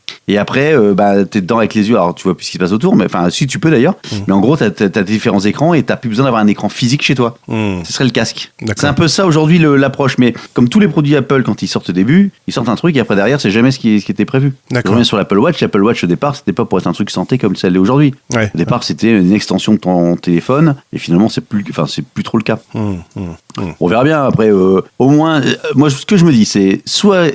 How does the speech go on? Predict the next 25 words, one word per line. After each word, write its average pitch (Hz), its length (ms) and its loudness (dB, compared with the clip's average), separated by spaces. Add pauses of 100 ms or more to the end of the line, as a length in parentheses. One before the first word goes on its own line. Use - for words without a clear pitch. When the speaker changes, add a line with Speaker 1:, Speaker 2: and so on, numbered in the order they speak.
Speaker 1:
leur 110 420 2 (120)
coup 156 280 2
réussit 117 540 0 (140)
et 107 80 2
ils 101 80 4
vont 104 140 4
révolution-, 123 640 2
révolutionner 127 720 2
quelque 95 220 -2
part 98 180 -2
un 90 80 0
peu 101 120 0
l'informatique 95 640 0
et 92 40 -2
puis, - 180 -2
euh, 80 100 0 (180)
les 95 180 -2
usages, 110 420 2
euh, 92 420 2
alors 90 220 0
pas 92 260 0
à 87 40 -2
court - 200 -6
terme, 127 240 2
hein, 107 100 -2